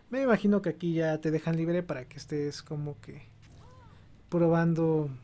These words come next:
el mundo y lo puedas explorar ahí un poquitín de tiempo. Pero lo malo es que no me acuerdo dónde está mi casa. Eh, ¿dónde está mi casa? Ah, memoria.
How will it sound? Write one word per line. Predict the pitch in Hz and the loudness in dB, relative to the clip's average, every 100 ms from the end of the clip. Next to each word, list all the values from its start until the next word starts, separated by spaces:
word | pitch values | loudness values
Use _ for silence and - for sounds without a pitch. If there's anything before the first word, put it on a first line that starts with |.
| - - - - - - - | -20 -20 -20 -20 -20 -20 -10
el | 165 165 | -2 0
mundo | 175 190 190 | 2 2 2
y | 185 | 2
lo | 160 | 0
puedas | 165 156 156 | 0 0 -2
explorar | - - 143 143 143 | -10 -10 -6 -4 -4
ahí | 139 139 135 135 131 131 _ - - _ - - - - - - _ | -4 -6 -6 -8 -10 -14 _ -20 -20 _ -20 -20 -20 -20 -20 -20 _
un | - 175 160 | -2 0 2
poquitín | 156 151 - - 156 | 0 -8 -10 -4 -4
de | 143 | -4
tiempo. | 139 147 139 143 143 - - _ - - - _ _ _ - - _ - | -6 -8 -8 -12 -20 -20 -20 _ -20 -20 -20 _ _ _ -20 -20 _ -16
Pero | 208 214 | -6 -2
lo | 170 | 0
malo | 165 180 | 2 0
es | 180 | -2
que | 170 | -4
no | 160 | -2
me | |
acuerdo | 165 170 165 160 | -2 -2 -2 -2
dónde | 160 165 | -2 -4
está | 156 165 | -6 -6
mi | 160 | -6
casa. | 156 147 143 156 143 _ _ _ _ _ - _ - - _ - _ - _ - | -6 -10 -10 -12 -16 _ _ _ _ _ -20 _ -20 -20 _ -20 _ -20 _ -12
Eh, | 202 202 | -8 -4
¿dónde | 190 175 | -4 -4
está | 165 | -4
mi | 175 | -4
casa? | 180 190 196 165 - _ | -4 -4 -4 -6 -10 _
Ah, | 180 180 170 170 | -16 -12 -10 -8
memoria. | 165 151 147 170 180 180 180 | -10 -8 -6 -6 -6 -8 -8